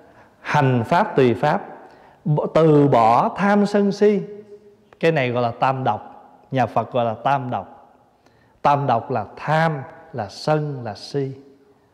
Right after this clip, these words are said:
Cũng giống như thắp nhang, thắp ba cây đó.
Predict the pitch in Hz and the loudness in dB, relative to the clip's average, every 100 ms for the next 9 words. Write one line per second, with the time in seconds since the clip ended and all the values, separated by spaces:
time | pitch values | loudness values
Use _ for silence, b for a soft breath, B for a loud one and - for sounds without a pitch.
0 | _ _ _ _ _ _ _ _ _ _ | _ _ _ _ _ _ _ _ _ _
1 | _ _ _ _ _ _ _ _ _ _ | _ _ _ _ _ _ _ _ _ _
2 | _ _ _ _ _ _ _ _ _ _ | _ _ _ _ _ _ _ _ _ _
3 | _ - 123 151 165 180 165 143 143 143 | _ -2 2 4 4 4 4 6 4 2
4 | 185 - 151 139 139 160 156 139 139 143 | -2 -2 -2 -2 -4 -4 0 0 0 -2
5 | 139 | -2